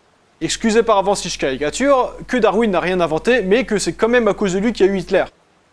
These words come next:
Et il va nous citer des arguments comme le fait que Darwin ne parlait pas de l'évolution dans la première édition de son livre,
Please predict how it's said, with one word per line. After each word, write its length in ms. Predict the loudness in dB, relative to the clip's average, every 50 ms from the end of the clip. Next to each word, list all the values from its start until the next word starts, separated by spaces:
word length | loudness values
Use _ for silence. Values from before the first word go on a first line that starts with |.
| _ _ _ _ _ _ _ 0
Et 60 | 0
il 100 | 2 2
va 100 | 2 2
nous 120 | 2 2 0
citer 260 | 0 -2 -2 0 0
des 200 | 0 2 0 0
arguments 420 | -2 -2 -2 0 2 2 2 2
comme 240 | 2 0 0 0 0
le 60 | 0
fait 200 | 2 2 2 0
que 140 | 2 0 -2
Darwin 480 | 0 2 0 0 0 0 0 0 0 0
ne 80 | 0
parlait 320 | 0 0 0 2 2 0 2
pas 160 | 2 0 0
de 60 | 2
l'évolution 600 | 0 0 2 2 2 0 0 -2 0 0 0 0
dans 100 | 0 0
la 80 | -2 -2
première 320 | -2 -4 -2 0 0 0
édition 300 | 0 0 -2 -4 -6 -6
de 60 | -8
son 140 | -6 -4 -2
livre, 360 | 0 0 0 2 0 -2 -2